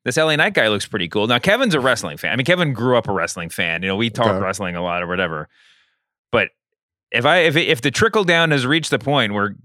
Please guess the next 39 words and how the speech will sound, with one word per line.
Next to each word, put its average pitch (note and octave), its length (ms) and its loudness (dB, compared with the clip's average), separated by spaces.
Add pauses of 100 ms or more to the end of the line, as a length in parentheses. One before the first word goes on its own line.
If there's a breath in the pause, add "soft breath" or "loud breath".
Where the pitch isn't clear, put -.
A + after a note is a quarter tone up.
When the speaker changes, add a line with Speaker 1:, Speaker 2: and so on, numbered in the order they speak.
Speaker 1:
where, G#2 400 -2
you A2 140 0
know, E2+ 220 -2
Kevin B2 300 0
Clark A#2 300 0
is G2+ 100 -4
watching A2 360 0
L G#2 120 0
A G2+ 80 2
Knight G#2 220 2
videos F#2 680 -2
to, A2 220 -2
to G2+ 140 -8
figure A2+ 300 2
out G#2+ 120 2
whether A2 220 2
or G#2+ 40 2
not G#2 160 0
this A2 160 -2
guy's G2 260 2
got G2 240 2
it, C#2+ 280 -4
then G2 300 -2
I F#2+ 100 0
think D3 200 -4
we've G#2 120 -4
got G#2+ 260 2
something D#2+ 280 -6
here. - 260 -18 (480)
He's, D3 400 -2 (580)
he's, C3+ 360 0 (160)
he's D3 200 0
really B2 460 0
incredible. D#2+ 680 -8 (120)
He's A#2+ 180 -2
really B2 300 0
incredible. F2+ 520 -4
I, A#2+ 120 -2 (160)
I, E2+ 80 -4